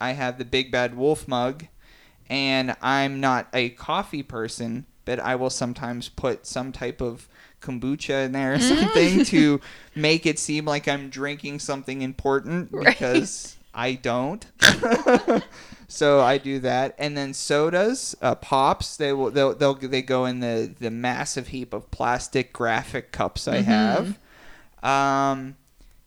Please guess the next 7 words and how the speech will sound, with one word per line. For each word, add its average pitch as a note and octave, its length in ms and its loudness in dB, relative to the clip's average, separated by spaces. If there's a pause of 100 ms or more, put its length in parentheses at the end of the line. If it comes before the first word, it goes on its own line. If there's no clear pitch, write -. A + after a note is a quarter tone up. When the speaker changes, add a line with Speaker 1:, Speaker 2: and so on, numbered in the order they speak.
(580)
Speaker 1:
those, D3+ 520 4
I C3+ 120 2
have C3+ 260 -2
two F#3+ 300 -2
wooden D3+ 480 2
bowls. C3+ 760 2 (200)
Um, C3+ 600 4